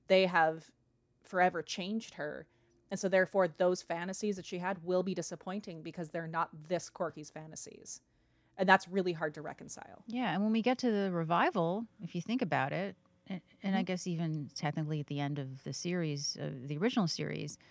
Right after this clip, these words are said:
Speaker 2: not only is Corky's life sort of more resembling Murphy's, but
Speaker 1: Mm-hmm.
Speaker 2: Murphy's the one with the child. And
Speaker 1: Mm-hmm.
Speaker 2: Corky doesn't have, did seem to have any regrets in that area. She's, she
Speaker 1: Mm-hmm.
Speaker 2: doesn't have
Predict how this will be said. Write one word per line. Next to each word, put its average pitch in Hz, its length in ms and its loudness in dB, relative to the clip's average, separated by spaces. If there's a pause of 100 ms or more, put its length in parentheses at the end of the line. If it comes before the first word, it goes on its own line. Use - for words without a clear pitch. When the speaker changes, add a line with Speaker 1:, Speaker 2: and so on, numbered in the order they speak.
(440)
Speaker 2:
not 226 240 6
only 240 300 6
is 196 120 2
Corky's 202 420 0
life 175 420 2 (120)
sort 180 260 -4
of 165 140 -4
more 170 400 0
resembling 160 920 -2 (120)
Murphy's, 156 800 -4 (800)
but 175 240 6
Speaker 1:
Mm-hmm. 180 80 0
Speaker 2:
Murphy's 269 320 4
the 185 100 2
one 156 200 0
with 143 140 -4
the - 60 -8
child. 127 640 -4 (540)
And 202 400 2 (160)
Speaker 1:
Mm-hmm. 190 260 -2
Speaker 2:
Corky 302 580 8 (360)
doesn't 294 260 6
have, 285 300 4
did 269 160 -2
seem 311 220 4
to 311 60 4
have 294 140 4
any 294 140 6
regrets 285 480 2
in 233 80 6
that 170 160 4
area. 147 500 0 (180)
She's, 247 480 -2 (240)
she - 160 -4
Speaker 1:
Mm-hmm. 220 60 4
Speaker 2:
doesn't 262 200 6
have 233 400 4